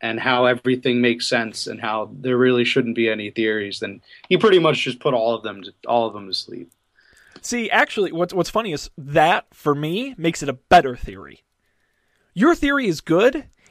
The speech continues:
Speaker 2: if you have someone taking the time to write an entire book dedicated to saying
Speaker 1: A very
Speaker 2: why your
Speaker 1: long
Speaker 2: theory's
Speaker 1: book,
Speaker 2: wrong.
Speaker 1: too. It was a massive book.
Speaker 2: That's great.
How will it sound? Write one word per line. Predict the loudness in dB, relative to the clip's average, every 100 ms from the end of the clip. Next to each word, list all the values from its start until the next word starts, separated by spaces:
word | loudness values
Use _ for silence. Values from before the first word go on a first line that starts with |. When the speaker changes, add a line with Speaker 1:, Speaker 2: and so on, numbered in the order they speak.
| -6
Speaker 2:
if | -2
you | -2
have | -2
someone | -2 -2 -4 -8 _ -20 -6
taking | -4 -2 -4 -6
the | -6
time | -2 2 2 0
to | -4 -2
write | 0 0
an | -4
entire | -8 -4 -2 -2 -2 -2
book | 0 -2 -4 -4 2
dedicated | 4 2 -2 -4 -4 -8 -12 _ _
to | -6
saying | -2 0 2
Speaker 1:
A |
very | 6
Speaker 2:
why | 6
your | 6
Speaker 1:
long | 4 4 4
Speaker 2:
theory's | 2 -4
Speaker 1:
book, | -6
Speaker 2:
wrong. | -4
Speaker 1:
too. | -4 -4
It | -8 _ _
was | -8 -4
a |
massive | -2 0 -2 -4 -10 -10
book. | -8 -8 -12 _ _ _
Speaker 2:
That's | -2 2 2 0 -6 -16 -14
great. | -6 -4 -2 -4